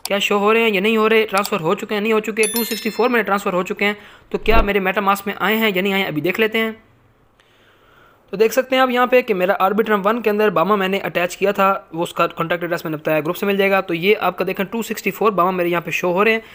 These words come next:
जिनकी अभी लाइव वैल्यू यहाँ पे फ़ाइव डॉलर एंड फिफ्टी वन सेंट्स वो बता रहा है। तो अब हमने इनको सेंड करना है अपनी Bitmart ऐप के अंदर। तो Bitmart ऐप के अंदर किस तरह करना है कि सबसे पहले हमें Bama का एड्रेस चाहिए होगा definitely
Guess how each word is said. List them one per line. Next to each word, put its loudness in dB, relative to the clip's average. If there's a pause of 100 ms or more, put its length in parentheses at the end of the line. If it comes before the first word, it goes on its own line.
(300)
जिनकी 2
अभी -2
लाइव 2
वैल्यू 2
यहाँ 0
पे 0
फ़ाइव 0
डॉलर 2
एंड -2
फिफ्टी -6
वन 0
सेंट्स -4
वो -2
बता 2
रहा 2
है। -12 (220)
तो 6
अब 2
हमने 0
इनको 0
सेंड -2
करना 0
है 0
अपनी -2
Bitmart 0 (120)
ऐप -4
के -8
अंदर। -6
तो -14
Bitmart 0
ऐप 0
के -2
अंदर -4
किस -6
तरह 0
करना -2
है -4 (360)
कि -2
सबसे 0
पहले 2
हमें 0
Bama 0
का 0
एड्रेस 0
चाहिए 2
होगा 2
definitely 0